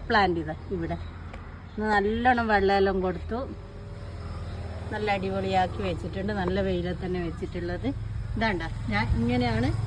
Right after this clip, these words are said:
ചെടിയെല്ലാം മാറ്റി വെച്ചിട്ടുള്ളത്. ആ ഷെയ്ഡുള്ളതെല്ലാം എടുത്ത് ഇതിങ്ങോട്ട് വെച്ചു. കലാത്തിയെല്ലാം ഒരേ, കലാത്തിയ, അഗ്ലോണിമ എല്ലാം ഒരേപോലെ സെറ്റ്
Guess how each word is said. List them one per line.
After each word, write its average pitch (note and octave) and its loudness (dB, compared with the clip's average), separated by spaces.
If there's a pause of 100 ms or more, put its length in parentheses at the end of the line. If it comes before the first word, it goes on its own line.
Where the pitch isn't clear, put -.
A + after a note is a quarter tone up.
(500)
ചെടിയെല്ലാം A#3 2
മാറ്റി G#3+ 2 (420)
വെച്ചിട്ടുള്ളത്. F3+ -4 (640)
ആ F#3+ 0 (100)
ഷെയ്ഡുള്ളതെല്ലാം F#3+ -4
എടുത്ത് E3+ -8 (320)
ഇതിങ്ങോട്ട് E3 -6 (100)
വെച്ചു. E3 -8 (640)
കലാത്തിയെല്ലാം G3 -4 (200)
ഒരേ, F3+ -2 (160)
കലാത്തിയ, G3+ -2 (300)
അഗ്ലോണിമ F#3+ -2 (300)
എല്ലാം F#3+ -4 (100)
ഒരേപോലെ F3+ -8
സെറ്റ് F#3+ -10